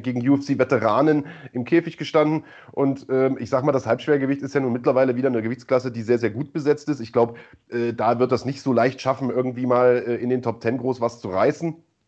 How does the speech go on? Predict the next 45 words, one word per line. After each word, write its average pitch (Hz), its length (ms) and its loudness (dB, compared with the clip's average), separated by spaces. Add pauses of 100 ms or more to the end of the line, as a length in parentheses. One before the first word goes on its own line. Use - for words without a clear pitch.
(580)
Aber 160 420 2 (280)
ich - 160 -16
glaub, 120 220 -2
für 110 100 -4
solche 147 320 -2
Kämpfe 143 300 -6
hier, 117 100 -2
für 113 140 -10
genau 104 240 0
sowas, 117 400 0 (240)
äh, 104 180 -4
wird 110 220 -2
der 113 300 2
in 110 100 -8
den 98 80 -8
nächsten 107 240 -8
Jahren 110 180 2
immer 127 240 0
gut 160 220 -6
sein. 95 280 0
Also 107 380 -4
einfach 117 280 -4
mal 117 120 0
eine 113 140 -2
geile 120 320 -2
Ballerei, 117 600 2 (300)
äh, - 60 -10
äh, 127 460 0
abliefern 131 560 -2
da 123 260 4
irgendwo 123 320 -2
in 123 120 -2
der 117 100 6
Mitte 139 340 -2
der 127 140 2
Maincard 127 580 2
oder 117 140 -4
vielleicht 117 300 -4
auch 113 100 -4
mal 117 100 0
im 107 80 -4
Vorprogramm 117 460 -4
einer 110 120 -2
größeren 113 360 -6
Veranstaltung. 113 600 -4